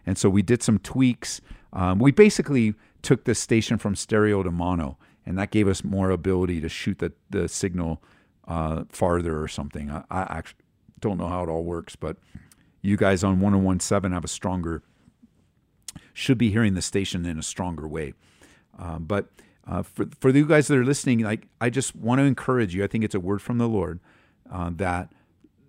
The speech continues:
you will continue to grow in the grace and knowledge of Jesus Christ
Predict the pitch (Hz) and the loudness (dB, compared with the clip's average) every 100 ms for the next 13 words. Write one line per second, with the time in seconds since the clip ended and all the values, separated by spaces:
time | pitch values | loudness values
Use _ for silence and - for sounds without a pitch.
0 | 180 170 87 104 139 143 123 120 123 - | -14 -10 0 4 4 4 4 4 2 0
1 | 110 - 117 110 101 85 98 101 101 92 | -2 0 0 2 0 -2 -2 0 0 0
2 | 87 90 92 101 110 92 92 90 90 92 | -2 -4 -4 -4 -4 -4 -4 -6 -6 -8
3 | 76 92 87 90 90 - 92 85 82 - | -10 -8 -8 -8 -12 -8 -6 -6 -8 -12